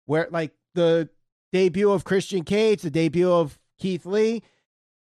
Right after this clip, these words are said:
W W E this past Friday has named Roman Reigns versus Brock Lesnar the biggest match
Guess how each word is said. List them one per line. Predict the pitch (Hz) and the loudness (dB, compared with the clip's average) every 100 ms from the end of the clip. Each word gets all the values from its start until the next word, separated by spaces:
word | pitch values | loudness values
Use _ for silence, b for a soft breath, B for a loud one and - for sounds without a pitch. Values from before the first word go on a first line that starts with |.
| _ - | _ -2
W | 285 330 302 | 0 2 2
W | 294 254 247 233 | 2 2 2 2
E | 185 165 - _ _ _ - | 2 0 -6 _ _ _ -6
this | 180 - | -4 -2
past | 202 220 220 | 0 0 -2
Friday | - 214 185 170 | -2 0 2 2
has | 156 160 | 0 -4
named | 139 180 196 202 185 170 _ _ _ _ _ | -4 -2 0 0 -2 -8 _ _ _ _ _
Roman | 139 180 254 294 | -2 0 0 0
Reigns | 269 220 202 151 | 0 0 0 0
versus | 190 180 151 | -4 -4 -6
Brock | 175 190 202 | 0 0 0
Lesnar | 202 175 135 143 139 131 _ _ _ - | -2 -2 -2 -6 -6 -8 _ _ _ -6
the | 143 196 | -2 -2
biggest | 120 202 240 254 311 - 208 | 0 2 2 2 -4 -6 -8
match | 233 220 214 214 - | -4 -2 -2 -4 -10